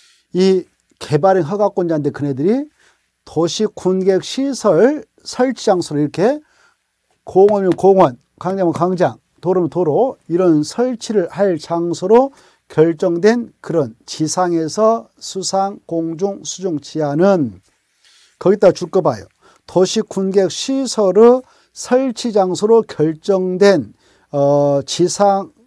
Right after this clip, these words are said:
쭉 지하는 그까지. 그걸 밑줄 긋다면 한마디로 이렇게 써놔요. 도시 군계획 시설 부지 이렇게 써놔요. 도시 군계획 시설 부지가 되면 그 말이에요.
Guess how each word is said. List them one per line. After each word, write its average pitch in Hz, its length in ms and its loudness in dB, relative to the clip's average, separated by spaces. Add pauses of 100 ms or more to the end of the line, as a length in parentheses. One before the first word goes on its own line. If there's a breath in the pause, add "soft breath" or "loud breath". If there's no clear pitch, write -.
(360)
쭉 190 600 0
지하는 190 520 4
그까지. 117 440 -8 (160)
그걸 208 560 2 (460 soft breath)
밑줄 156 260 -4
긋다면 185 520 -2 (160)
한마디로 247 480 -4
이렇게 160 160 -6
써놔요. 156 380 -12 (440)
도시 185 440 -4
군계획 180 560 -4
시설 240 540 -6
부지 196 160 -2
이렇게 - 180 -6
써놔요. - 240 -20 (600 soft breath)
도시 175 440 0
군계획 180 520 -4
시설 247 540 -2
부지가 180 360 -4
되면 190 440 -2
그 117 80 -14
말이에요. - 240 -18